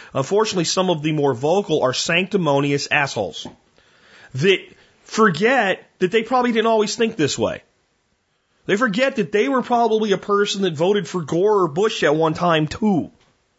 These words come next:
right? And that they were a person that thought, "Well, we gotta blow those people up at one time too." That how they got to their way of thinking and an understanding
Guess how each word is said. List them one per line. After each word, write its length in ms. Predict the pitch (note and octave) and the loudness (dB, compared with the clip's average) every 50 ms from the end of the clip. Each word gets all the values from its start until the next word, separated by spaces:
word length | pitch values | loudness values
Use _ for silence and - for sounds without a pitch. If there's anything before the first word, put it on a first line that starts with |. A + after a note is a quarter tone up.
| _ _ _ _ - | _ _ _ _ -4
right? 480 | A#2+ B2 B2+ E3+ A3 C4 B3 A#3+ - _ _ _ _ _ _ _ - - - | 0 2 2 4 2 2 0 -4 -10 _ _ _ _ _ _ _ -20 -10 -4
And 140 | - F3 F#3 | 0 0 2
that 80 | F3 D#3 | 2 2
they 180 | G#3 B3 D4+ | 0 0 2
were 180 | D#4 D4 C#4 B3+ | 2 2 2 2
a 40 | - | 0
person 480 | - A3+ G#3+ G#3+ G3+ - A3+ A3 G#3 | 0 0 0 0 0 -2 -2 -2 0
that 200 | G3+ G3 - - | 0 -2 -2 -2
thought, 280 | - G3 F3+ F3+ E3+ F3 | 0 0 2 2 2 2
"Well, 120 | F3+ F3 | 2 2
we 100 | F3+ G#3 | 2 2
gotta 140 | C4+ D4 C4 | 0 0 0
blow 220 | F#3 A#3 A3+ G3+ | 0 0 0 0
those 380 | D#3+ C3+ E3 F#3+ B3 C#4+ C#4+ C#4 | 0 0 0 2 2 2 0 0
people 400 | - - G3+ D#3 - C3+ B2+ B2+ | 0 0 0 0 2 2 2 2
up 200 | A#2+ A2 - - | 2 2 0 0
at 140 | E3 F3+ E3 | 0 0 2
one 200 | F3 F#3 F3 E3 | 2 2 0 0
time 280 | - E3 D3+ D3+ C#3+ C#3 | 0 0 0 2 0 0
too." 320 | - G#3 A3+ G3 - - - _ _ _ _ _ _ _ _ _ _ _ _ _ _ _ _ _ - | 0 0 0 0 0 -2 -6 _ _ _ _ _ _ _ _ _ _ _ _ _ _ _ _ _ -6
That 420 | D3+ E3 G3+ G3+ - - - - _ _ - | -4 -2 -2 -2 -2 -6 -10 -20 _ _ -4
how 380 | - G3 G#3 C4 D4 E4 F4+ F4 | -2 0 0 2 2 2 2 2
they 200 | D#4+ C#4 B3+ A3 | 2 2 0 0
got 380 | F#3+ G#3 G#3+ A3+ A3 G#3 - | -2 0 0 0 0 0 -2
to 120 | - A3+ G#3+ | -2 -2 0
their 200 | F#3 F#3+ F3+ E3 | 2 2 2 2
way 340 | D#3 D#3 F3 F#3 G#3+ A#3 G#3+ | 0 0 0 2 2 2 2
of 160 | G3 E3 - | 0 -2 -4
thinking 520 | - - G3 G3 G3 - - D#3 C#3 C3+ | -6 -2 0 0 0 0 0 -2 0 0
and 80 | C3+ C3+ | 0 -2
an 120 | C3+ - - | -2 -4 -2
understanding 1040 | F3 G3+ G#3 G3+ F#3 - - - G3+ G3 G3 G3 F#3+ E3+ D3+ C#3 C3 A#2+ A#2+ A#2+ | -2 -2 -2 -2 -2 -4 -4 -4 -2 0 0 0 2 2 2 2 2 0 -2 -6